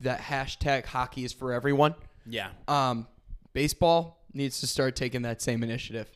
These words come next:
Speaker 1: 'cause there's no reason why over four decades the numbers should dwindle like that in regard to representation in
Speaker 2: Mm-hmm.
Speaker 1: baseball.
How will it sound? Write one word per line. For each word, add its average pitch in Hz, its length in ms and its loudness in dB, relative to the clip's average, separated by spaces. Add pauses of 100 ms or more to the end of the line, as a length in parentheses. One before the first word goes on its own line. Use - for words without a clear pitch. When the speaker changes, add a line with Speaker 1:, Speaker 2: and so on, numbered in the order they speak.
(240)
Speaker 1:
'cause 139 200 0
there's 127 200 -2
no 139 180 4
reason 127 400 2
why 120 360 -4 (400)
over 135 280 0
four 127 320 2
decades 123 480 -2
the 127 80 -2
numbers 117 340 -4
should - 180 -8
dwindle 110 340 -6
like 107 240 -10
that 110 220 -6 (1160)
in 123 100 0
regard 127 260 2
to 117 60 -2
representation 120 680 -2
in 113 60 -2
Speaker 2:
Mm-hmm. 117 80 -4
Speaker 1:
baseball. - 320 -6